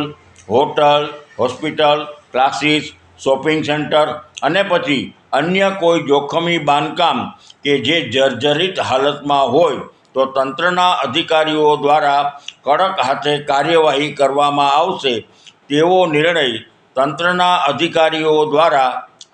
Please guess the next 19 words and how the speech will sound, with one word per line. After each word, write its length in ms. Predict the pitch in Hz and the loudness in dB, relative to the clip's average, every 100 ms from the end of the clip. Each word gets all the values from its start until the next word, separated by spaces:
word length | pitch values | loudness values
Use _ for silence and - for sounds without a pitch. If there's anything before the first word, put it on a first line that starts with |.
| 143 | 2
આ 80 | 139 151 | 2 0
મિટિંગમાં 640 | 143 147 143 143 143 139 | -4 -4 -4 0 0 2
લેવાયો 460 | 120 120 123 123 131 127 | 2 2 2 2 0 0
છે. 120 | 139 113 - _ _ _ _ - - _ _ - | -4 -4 -8 _ _ _ _ -20 -20 _ _ -2
હવે 200 | 156 180 180 - - _ 117 | 2 2 0 -4 -16 _ 0
આવનારા 540 | 143 160 175 175 175 170 | 0 2 0 2 2 0
દિવસોમાં 720 | 156 160 160 151 160 160 165 170 _ _ _ - | 2 2 2 0 2 2 2 -6 _ _ _ -2
ચોમાસા 580 | 135 147 170 170 170 170 - | -2 2 0 2 2 2 2
પહેલાં 520 | 143 147 156 160 131 | 0 2 2 0 0
જ 100 | 101 - _ - | -6 -10 _ -4
તંત્રની 580 | 139 151 175 175 175 170 - | -2 -2 -2 -2 0 -2 0
કામગીરી 600 | 151 165 156 160 156 131 120 | 0 0 -2 -4 -2 -2 2
હાથ 280 | 160 - 143 104 | 0 0 -8 -2
ધરાઈ 340 | 127 151 151 131 | 2 2 2 2
રહી 180 | 135 143 - | 0 0 -2
છે 120 | 156 107 - - _ 135 | -2 -2 -10 -20 _ -4
અને 220 | 156 139 113 - _ _ 107 | -2 -2 -4 -10 _ _ -2
વૈકલ્પિક 800 | 143 151 - 185 190 185 180 175 131 | 0 -2 -2 0 0 -2 -2 -2 -2
વ્યવસ્થાઓ 640 | 135 151 165 - 156 156 | 0 2 0 0 0 2